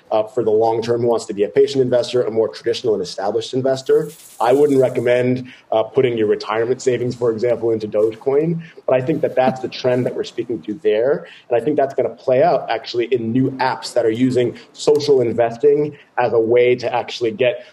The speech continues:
communication and building community and friendship, and social networking might actually have investing categories and, ap-, and aspects to it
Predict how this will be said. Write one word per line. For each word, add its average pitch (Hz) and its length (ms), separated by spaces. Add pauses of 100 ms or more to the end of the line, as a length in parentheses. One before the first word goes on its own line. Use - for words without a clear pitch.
communication 143 920
and 101 300
building 156 400
community 170 520
and 107 140
friendship, 226 720
and 120 220
social 165 480
networking 131 480
might 120 180
actually 117 360
have 113 180
investing 120 500
categories 120 580
and, 104 120
ap-, 117 280
and 104 280
aspects 123 480
to 160 160
it - 180